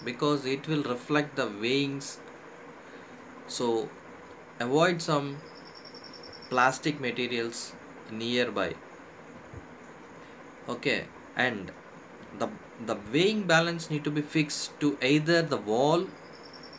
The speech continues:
or the floor, but not the both. So you need to keep it in mind,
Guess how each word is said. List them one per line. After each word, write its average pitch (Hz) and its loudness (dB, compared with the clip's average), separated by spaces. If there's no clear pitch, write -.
or 131 8
the 135 2
floor, 104 0
but 123 0
not 151 4
the 127 2
both. 101 0
So 113 0
you 120 -2
need 156 -2
to 151 2
keep 147 2
it 147 0
in 135 -2
mind, 127 0